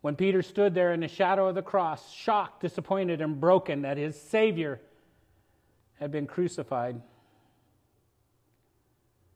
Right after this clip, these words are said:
we pick on Peter because he seemed to be the leader of this bunch.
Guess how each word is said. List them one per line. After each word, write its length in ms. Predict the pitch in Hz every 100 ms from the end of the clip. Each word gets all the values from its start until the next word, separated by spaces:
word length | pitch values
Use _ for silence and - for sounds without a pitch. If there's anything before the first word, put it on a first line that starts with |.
| _ -
we 120 | 180
pick 240 | 202 202
on 140 | 190 170
Peter 240 | 196 190
because 300 | 180 190 175
he 100 | 185
seemed 380 | - 220 214 170
to 80 | 165
be 120 | 170
the 140 | 160
leader 340 | 165 202 180 160
of 140 | 147
this 180 | 160 147
bunch. 640 | 143 180 165 127 -